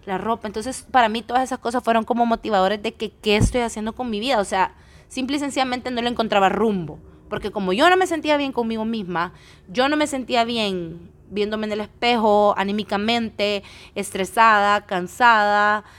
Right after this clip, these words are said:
gastritis terrible, porque la gastritis era terrible y yo lo he comprobado ahora, te lo juro por experiencia propia, no sé si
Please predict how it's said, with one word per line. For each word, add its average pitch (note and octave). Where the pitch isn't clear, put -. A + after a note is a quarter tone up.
gastritis A3
terrible, F#3+
porque G3
la F#3
gastritis F3+
era G3
terrible G#3
y F3+
yo D#3
lo G3
he -
comprobado F#3
ahora, E3+
te F3
lo D3
juro F3
por -
experiencia F3
propia, G3
no F#3
sé F#3
si G3+